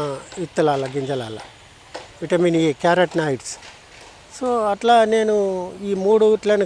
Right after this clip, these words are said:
కలిపి, అంటే ఈ క్యారెట్, చిలకడ దుంపనేమో ఉడకబెట్టి దాన్ని మెత్తగా నూరి, మిషన్లో నూరి, ఆ, నీళ్ళ ద్వారా ఈ గొ-,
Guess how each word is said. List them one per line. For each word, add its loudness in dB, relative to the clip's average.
కలిపి, 0
అంటే 0
ఈ 0
క్యారెట్, 6
చిలకడ 4
దుంపనేమో 2
ఉడకబెట్టి 2
దాన్ని 4
మెత్తగా 4
నూరి, 4
మిషన్లో 2
నూరి, -2
ఆ, -8
నీళ్ళ 6
ద్వారా 4
ఈ 0
గొ-, -4